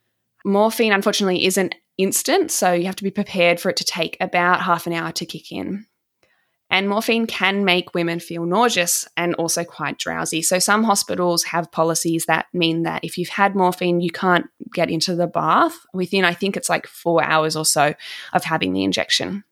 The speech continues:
Uh, in terms of safety for your baby,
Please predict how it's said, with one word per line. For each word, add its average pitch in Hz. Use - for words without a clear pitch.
Uh, 190
in 202
terms 277
of 311
safety 208
for 190
your 175
baby, 180